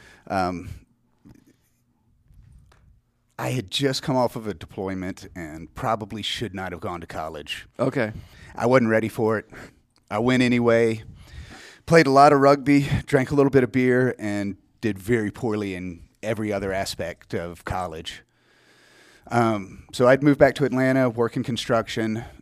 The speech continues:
Speaker 1: um, got married to my wife, Beth. I had gone back to school when our first son was born,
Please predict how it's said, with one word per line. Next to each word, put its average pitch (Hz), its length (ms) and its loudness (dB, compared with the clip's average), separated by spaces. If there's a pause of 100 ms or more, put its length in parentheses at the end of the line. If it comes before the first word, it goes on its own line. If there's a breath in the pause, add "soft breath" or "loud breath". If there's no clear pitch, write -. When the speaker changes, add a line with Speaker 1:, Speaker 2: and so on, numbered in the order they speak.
(120)
Speaker 1:
um, 92 480 -8
got 123 220 -2
married 113 320 -4
to - 80 -12
my 98 100 -4
wife, 101 280 -4
Beth. 98 500 -6 (680 soft breath)
I - 100 -12
had 104 140 -12
gone 123 220 4
back 117 260 2
to 107 80 -10
school 110 500 -2
when 107 140 -2
our 95 80 -2
first 113 300 -4
son 104 220 -4
was 92 140 -8
born, 90 540 -10